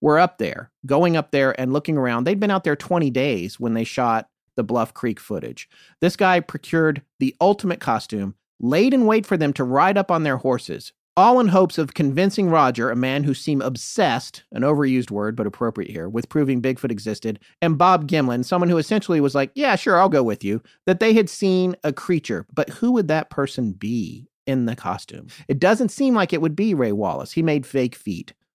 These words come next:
It's a long way from stomping around by yourself in the woods with fake feet to wearing a full-body costume and standing around in it potentially for hours, waiting for them to ride up so you can walk past them and hopefully also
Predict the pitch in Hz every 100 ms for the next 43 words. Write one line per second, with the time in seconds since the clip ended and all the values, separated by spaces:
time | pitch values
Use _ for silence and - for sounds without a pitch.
0 | _ - 135 147 143 170 185 180 170 151
1 | - 151 160 165 151 151 143 143 135 147
2 | 143 151 147 139 127 127 - 165 165 -
3 | 113 104 _ - - 160 151 135 135 127
4 | - 165 156 156 156 160 147 - 135 117
5 | 120 - 139 180 190 190 165 156 151 147
6 | 135 - 202 190 120 120 135 - 156 170
7 | 135 120 113 _ _ - 156 220 226 202
8 | 190 156 139 165 180 151 - 147 127 127
9 | 131 143 - - 143 143 - 82 80 _
10 | - - 147 139 202 262 233 196 - 240
11 | 233 160 147 147